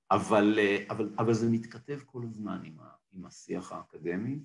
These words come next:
באוטואתנוגרפיות מצוי תמיד גם משהו על מהות העיסוק המחקרי,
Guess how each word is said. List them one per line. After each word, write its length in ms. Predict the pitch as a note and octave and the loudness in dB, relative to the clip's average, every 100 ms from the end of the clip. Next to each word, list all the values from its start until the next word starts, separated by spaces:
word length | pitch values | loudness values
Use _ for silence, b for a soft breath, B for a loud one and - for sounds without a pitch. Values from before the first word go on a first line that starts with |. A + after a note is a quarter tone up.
| - _ _ _ - | -14 _ _ _ 4
באוטואתנוגרפיות 680 | B2+ C3+ B2+ B2 C3+ G3 D3+ | 6 6 4 4 4 4 2
מצוי 280 | A#2+ B2 A#2 | 0 0 0
תמיד 360 | A2 A2+ G2 | 4 4 4
גם 260 | F#2 C3 D#3 | 4 6 6
משהו 380 | F2+ - - - _ _ G2+ | 2 -2 -10 -18 _ _ -2
על 80 | |
מהות 300 | F#2+ F#2 G2 | 2 2 0
העיסוק 380 | F2+ E2+ - - | -2 -6 -8 -8
המחקרי, 760 | D#2 D#2 - E2+ D#2 A#2 A2 | -8 -10 -14 -14 -8 -6 -6